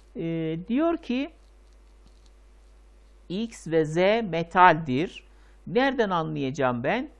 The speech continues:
Bir kere arkadaşlar metal demesi için, e, iyon yükünün bir kere artı olması lazım. Metaller kesinlikle artı değerli kalırlardı. Evet,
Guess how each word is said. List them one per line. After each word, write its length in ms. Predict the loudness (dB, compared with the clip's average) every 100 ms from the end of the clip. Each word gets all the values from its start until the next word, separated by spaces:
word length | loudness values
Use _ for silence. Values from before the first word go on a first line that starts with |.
| -20 -20 -14
Bir 200 | -8 -4
kere 240 | 2 4
arkadaşlar 540 | 4 2 0 -6 0 -2
metal 560 | 0 -4 2 2 4
demesi 400 | 0 0 -2 -6
için, 380 | -10 -8 -10 -10 -12 -20 -20 -14
e, 40 | -10
iyon 540 | -8 -6 -2 0 -2
yükünün 360 | -4 -8 -8 -6
bir 100 | -2
kere 200 | 0 4
artı 360 | 4 4 2
olması 400 | 0 2 -6 -8
lazım. 360 | -10 -10 -12 -20 -20 -20 -20 -20 -18 -2
Metaller 680 | -2 2 4 4 2 -2 -2
kesinlikle 720 | -6 -4 -6 -6 -6 -4 0
artı 460 | 4 4 2 -4
değerli 380 | 2 4 4 0
kalırlardı. 800 | -4 -2 -2 -2 -2 -2 -4 -10 -10 -20 -20 -10
Evet, 300 | -4 -2 -2